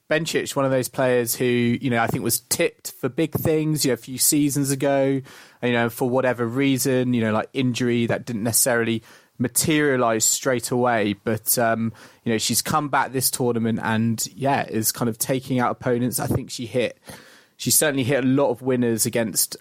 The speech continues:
Osaka, very kind of, um, kept unforced errors down. And, yeah, into the quarterfinals where she will face Donna Vekic, uh, who beat Julia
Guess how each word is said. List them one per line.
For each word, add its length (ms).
Osaka, 880
very 360
kind 160
of, 320
um, 540
kept 320
unforced 400
errors 280
down. 640
And, 480
yeah, 360
into 640
the 120
quarterfinals 1080
where 400
she 180
will 180
face 500
Donna 300
Vekic, 720
uh, 240
who 120
beat 300
Julia 560